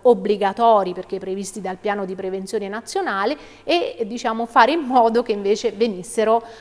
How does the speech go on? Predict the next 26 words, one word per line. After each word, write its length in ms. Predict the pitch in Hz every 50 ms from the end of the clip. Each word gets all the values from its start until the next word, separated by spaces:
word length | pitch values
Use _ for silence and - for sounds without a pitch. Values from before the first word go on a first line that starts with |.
| - - -
proposte 600 | - 269 262 269 202 180 180 190 - - - 220
e 20 |
venissero 440 | 196 208 202 208 214 - 214 185 190
sollecitate 680 | - - 247 240 226 226 - 269 - 196 180 180 - 202
le 120 | 233 254
donne 420 | 214 190 175 180 180 185 190 202 202
a 100 | 202 196
sottoporsi 640 | - - 202 - - 202 - 185 185 - - 185
a 60 | 180 -
questi, 360 | - 180 - - - 190 185 - - - - - _
eh, 100 | 202 190
screening. 600 | - - - 190 190 226 214 185 190 190 190 - - 214 196 220
Laddove 840 | 233 240 233 226 214 202 214 302 320 311 277 226 185 185 180 175 - - - - - - _ _ _ _
le 120 | - 208 202
donne 340 | 247 269 285 254 240 220 202
rispondono 720 | 202 - - - 277 277 262 240 196 190 190 180 190 - -
in 140 | 240 202 208
modo 480 | 220 247 285 277 247 214 190 190 202 -
adeguato 760 | - 214 208 202 208 202 214 247 240 220 202 190 - 196 -
agli 260 | - - 196 196 196
screening 640 | 185 - - - - 208 196 185 170 170 165 170 170 -
e 100 | - -
quindi 300 | _ - 247 240 240 214
c'è 300 | 208 196 - 233 220 226
un'attività 640 | 220 202 185 180 185 - - 202 185 202 - 233 220
di 120 | 196 196